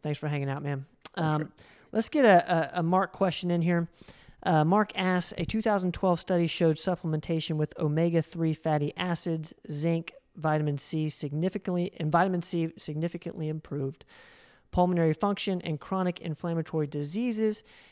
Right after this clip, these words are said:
Speaker 1: including asthma."
Speaker 2: Yeah.
Speaker 1: Do you think this
Speaker 2: Yeah.
Speaker 1: would be effective in treating colds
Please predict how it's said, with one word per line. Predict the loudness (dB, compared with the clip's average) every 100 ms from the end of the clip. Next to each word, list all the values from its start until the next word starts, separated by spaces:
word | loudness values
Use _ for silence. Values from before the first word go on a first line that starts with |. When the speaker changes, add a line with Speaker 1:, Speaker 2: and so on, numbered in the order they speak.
| _
Speaker 1:
including | -8 -6 -6 -4 -2 0 -2 -4 -10
asthma." | -6 -2 -2 -2 -2 -2 -6 _ _ _ _ _ _ _ -20 -14
Speaker 2:
Yeah. | -14 -14 _ _ _ _
Speaker 1:
Do | -4 -2
you | 0 0
think | 0 -2 0
this | -2
Speaker 2:
Yeah. | 0
Speaker 1:
would | 0
be | 0
effective | 0 -2 -2 -4 -4
in | -6
treating | -6 -4 -4 -6
colds | -6 -4 -2 -4